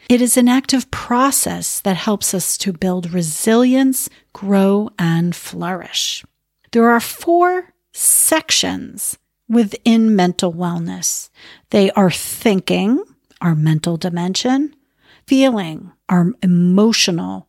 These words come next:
dimension. There's connecting, which is our social dimension, and then functioning, which they call psychological dimension. So how do we function in this world?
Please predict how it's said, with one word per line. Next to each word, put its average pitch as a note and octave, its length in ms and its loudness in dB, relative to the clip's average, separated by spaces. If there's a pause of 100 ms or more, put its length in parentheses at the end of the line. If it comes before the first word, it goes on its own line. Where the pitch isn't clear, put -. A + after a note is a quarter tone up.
dimension. F3+ 760 -4 (720)
There's F#3 240 2
connecting, G#3 1040 0 (140)
which A#3 200 0
is G3+ 160 0
our F3 180 2
social - 680 -2
dimension, C4 760 0 (640)
and C4 180 4
then B3 220 2
functioning, G3+ 1160 -2 (440)
which - 200 -2
they A3 120 2
call G#3 320 -2
psychological G3 1160 -2
dimension. F3 800 -4 (240)
So F#3 260 0
how A3 380 2
do G#3+ 140 2
we F#3+ 160 0
function F3+ 840 -4 (120)
in F3 180 0
this - 260 -4
world? E3+ 520 -10